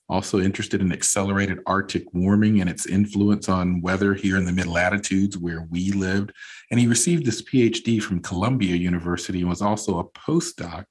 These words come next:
at nasa's Goddard Institute for Space Studies. So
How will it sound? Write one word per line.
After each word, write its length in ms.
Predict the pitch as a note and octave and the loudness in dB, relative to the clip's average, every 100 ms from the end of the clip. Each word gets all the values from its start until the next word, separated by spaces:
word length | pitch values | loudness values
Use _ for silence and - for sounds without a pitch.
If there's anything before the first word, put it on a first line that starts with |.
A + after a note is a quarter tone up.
| - | -10
at 160 | G2 | -6
nasa's 480 | F#2+ F2 E2+ - D#2+ | -4 -2 -2 -6 -10
Goddard 480 | - F2 E2+ E2 D2+ F#2+ | -6 -2 -2 -2 -6 -6
Institute 520 | F#2 - D#2+ - D#2 | -4 -4 -6 -8 -8
for 140 | - | -8
Space 320 | - G2 F2 | -6 -4 -4
Studies. 340 | - F#2+ E2 E2+ | -2 -2 -2 0
So 200 | A2+ | 0